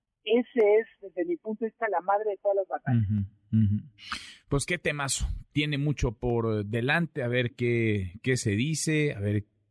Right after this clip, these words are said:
Speaker 2: cómo se lo dicen los gobiernos de México, Estados Unidos, de Canadá en las próximas semanas. Mientras tanto,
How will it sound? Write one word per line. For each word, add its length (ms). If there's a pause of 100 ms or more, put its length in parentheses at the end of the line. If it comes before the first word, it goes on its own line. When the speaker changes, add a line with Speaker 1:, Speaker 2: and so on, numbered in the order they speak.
(220)
Speaker 2:
cómo 340
se 200
lo 120
dicen 480
los 160
gobiernos 680
de 140
México, 320
Estados 300
Unidos, 240
de 100
Canadá 400 (320)
en 160
las 160
próximas 640
semanas. 380
Mientras 420
tanto, 560